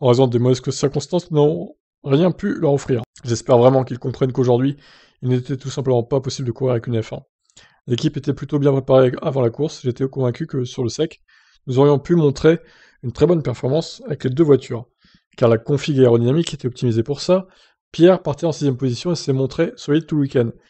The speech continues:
Yuki était en seizième position et je pense qu'il aurait eu l'opportunité de finir dans les points. Oui, avec des si, hein. Ou il aurait pu finir dans le mur aussi, hein. <laughs> C'est ce qui me semble le plus probable d'ailleurs.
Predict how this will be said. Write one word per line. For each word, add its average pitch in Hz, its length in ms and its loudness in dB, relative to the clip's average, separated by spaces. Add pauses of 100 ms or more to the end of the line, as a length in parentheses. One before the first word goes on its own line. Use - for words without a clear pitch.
(280)
Yuki 117 240 -2
était 131 160 -2
en 117 60 0
seizième 127 300 -2
position 131 360 -4
et - 20 0
je 127 100 -2
pense 156 260 -6
qu'il 123 180 -6
aurait 117 140 0
eu 147 40 0
l'opportunité 127 420 -8
de - 60 -20
finir 143 240 -8
dans 127 80 -6
les 120 80 -8
points. - 200 -14 (1120)
Oui, 123 180 4
avec 113 140 6
des 117 140 -2
si, 147 280 -4
hein. 131 180 -4 (1120)
Ou 131 200 4
il 135 60 10
aurait 135 140 8
pu 139 80 -8
finir 151 220 6
dans 139 120 6
le 165 80 2
mur 147 160 2
aussi, 117 240 -2
hein. 120 100 -6 (600)
<laughs> - 840 -10
C'est 135 200 -6
ce - 80 -8
qui 156 100 -2
me 143 80 2
semble 160 260 2
le 147 80 6
plus 147 120 -6
probable 139 320 4
d'ailleurs. 120 280 2